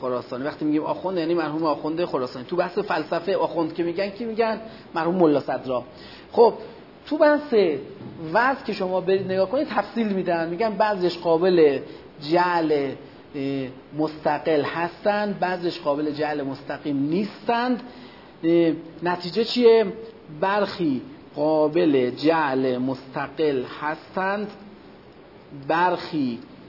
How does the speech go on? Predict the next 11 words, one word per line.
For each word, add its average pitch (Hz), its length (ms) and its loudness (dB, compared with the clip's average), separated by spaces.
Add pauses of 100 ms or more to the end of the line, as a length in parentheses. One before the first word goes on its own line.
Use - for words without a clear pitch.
(120)
اح-، 135 340 -6 (100)
برخی 151 440 -4
احکام 156 460 0
وضعی 127 340 0
منظورمونه، 117 600 -4
احک-، - 680 -12
برخی 139 400 -6
احکام 131 680 -2 (600)
وضعی 139 460 -2
قابل 131 840 4 (2500)
جعل 131 800 0